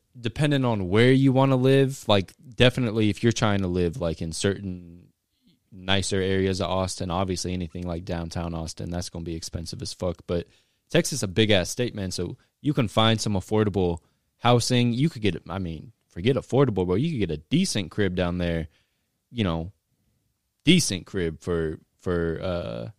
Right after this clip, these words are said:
not too expensive. You probably gonna be out in the middle of fucking nowhere, but, you know, yeah, it's a lot of, so it's a lot of land down there. Uh, no state income tax. That's cool.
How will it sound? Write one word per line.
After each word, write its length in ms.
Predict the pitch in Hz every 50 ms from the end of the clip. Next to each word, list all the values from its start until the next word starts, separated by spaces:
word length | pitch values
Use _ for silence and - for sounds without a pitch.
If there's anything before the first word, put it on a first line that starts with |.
| _ _ -
not 200 | 104 104 98 92
too 140 | - - 98
expensive. 580 | 90 85 - - 98 90 82 - 87 82 82 - _ _ _
You 140 | 117 113 110
probably 320 | 107 127 120 113 110 107
gonna 160 | 98 101 101 101
be 120 | 104 98
out 260 | 95 101 98 98 - _ _ _ _ _ _ _ _ _ _ - _ _ _ -
in 140 | 123 110
the 80 | 104 101
middle 280 | 104 110 107 101 98 92
of 140 | 87 82 82 _ _ -
fucking 320 | 107 95 87 - 90 87
nowhere, 400 | 92 104 135 147 131 104 98 98
but, 340 | 92 87 92 85 85 78 - _ _ _ _ _ _ _ _ _ _ _ _
you 80 | - 107
know, 80 | 92 90
yeah, 160 | 95 101 98
it's 140 | 95 101 -
a 60 | 120
lot 200 | 117 117 117 117
of, 200 | 117 110 107 - -
so 160 | - - 117
it's 100 | 110 104
a 40 | 113
lot 180 | 113 127 147 151
of 80 | 143 131
land 220 | 131 135 135 131 127
down 160 | 131 131 127
there. 340 | 127 127 127 127 123 120 - _ _ _ _ _ _ _ _ _ _ _ -
Uh, 520 | - 107 101 101 101 98 98 95 95 92 - 123
no 200 | 110 110 113 117
state 240 | - - 117 107 110
income 260 | 113 113 - 120 113
tax. 360 | 107 - 117 113 113 107 - -
That's 200 | 110 110 - -
cool. 560 | - - 113 113 113 113 113 113 110 110